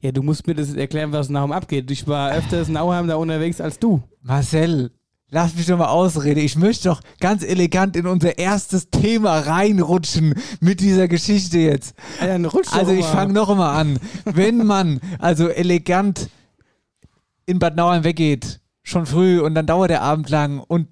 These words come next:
Speaker 2: dann kommt man morgens heim und wird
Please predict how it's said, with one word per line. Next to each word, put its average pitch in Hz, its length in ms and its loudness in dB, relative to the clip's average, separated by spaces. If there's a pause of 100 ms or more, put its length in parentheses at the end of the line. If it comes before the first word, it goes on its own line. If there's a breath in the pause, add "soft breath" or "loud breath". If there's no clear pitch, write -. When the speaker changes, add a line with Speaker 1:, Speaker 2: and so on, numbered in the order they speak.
(120)
Speaker 2:
dann 156 300 -4 (120)
kommt 196 260 -2
man 180 140 2
morgens 175 440 0 (240)
heim 180 400 2 (840 loud breath)
und 180 180 2
wird 190 160 0